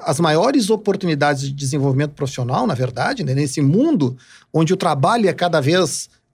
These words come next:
cada vez tem mais oportunidades de trabalho e cada vez tem menos oportunidades de emprego, a, a, a grande alternativa hoje presente é o empreender, é o gerar um novo negócio, é gerar emprego, gerar renda e assim por, isso se forma desde o colégio,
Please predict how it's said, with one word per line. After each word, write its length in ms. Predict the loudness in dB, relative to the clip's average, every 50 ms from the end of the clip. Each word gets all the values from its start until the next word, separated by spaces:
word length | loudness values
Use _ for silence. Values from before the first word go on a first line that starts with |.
| _ -2
cada 200 | 0 2 2 2
vez 140 | 0 2 2
tem 100 | 2 2
mais 220 | 2 2 2 2
oportunidades 500 | 0 0 -2 0 0 2 2 2 0 -2
de 40 | -2
trabalho 360 | -2 0 0 2 0 0 0
e 20 |
cada 200 | 0 0 0 2
vez 120 | 0 0 0
tem 120 | 2 2
menos 420 | 4 4 4 4 4 4 2 2 2
oportunidades 580 | 0 -2 -2 -6 -2 0 2 2 2 2 0
de 80 | 0 0
emprego, 480 | 0 0 0 0 0 0 -2 -4 -6 -6 _ _ _ _ _ _ _ _ _ _ -6
a, 80 | -4 -4
a, 280 | -2 -2 -2 -2 0
a 40 | 0
grande 440 | 0 2 2 2 4 2 2 2 0
alternativa 760 | 0 0 0 -2 -2 0 -2 -2 -4 -2 -4 -2 -2 0 0
hoje 260 | 0 0 -2 -4 -6
presente 600 | -6 -6 -6 -4 -4 -4 -4 -4 -4 -4 -2 0
é 40 | 2
o 100 | 2 2
empreender, 680 | 2 0 0 -2 -2 0 0 2 2 2 0 0 -4 -14 _ _ _ _ _ -2
é 100 | 0 2
o 120 | 2 2
gerar 500 | 2 2 2 2 2 2 2 2 2 2
um 160 | 2 4 4 4
novo 320 | 4 4 2 2 2 2 2
negócio, 460 | 2 0 0 -2 -4 -4 -6 -4 -4
é 40 | 0
gerar 260 | 2 2 2 2 2
emprego, 520 | 2 0 0 0 0 2 2 2 2 0
gerar 260 | -2 -2 0 0 -2 -2
renda 520 | -4 -4 -2 -2 0 0 -2 -2 -4 -8 -10 _ _ _ _ -2
e 80 | -2 -2
assim 220 | 0 0 -2 -2
por, 160 | -2 -2 -2
isso 220 | -2 -4 -2 -4 -6
se 180 | -4 -4 -4
forma 640 | -4 -6 -8 -6 -2 -2 -2 -2 -2 -6 -8 -10 -14 -14
desde 400 | -8 -4 -2 -2 -2 -2 -2 -4
o 40 | -6
colégio, 640 | -4 -2 -2 -2 0 0 0 -2 -2 -4 -8 -12